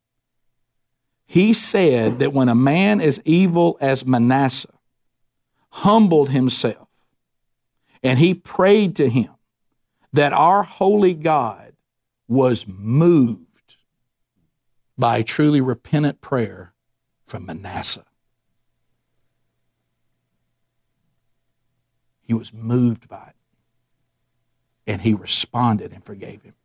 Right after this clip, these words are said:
He was moved by a sincere prayer of repentance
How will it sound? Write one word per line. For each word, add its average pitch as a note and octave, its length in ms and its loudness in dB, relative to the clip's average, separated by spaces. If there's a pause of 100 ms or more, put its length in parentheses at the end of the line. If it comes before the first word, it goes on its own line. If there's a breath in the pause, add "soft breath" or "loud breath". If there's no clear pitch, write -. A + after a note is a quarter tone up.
(1500)
He B2 200 0
was A2 300 -4
moved A#2+ 800 -2 (420)
by A2 240 -2
a G#2 80 -4
sincere D3 880 0
prayer A2 600 -4 (320)
of G#2 180 -6
repentance - 920 -6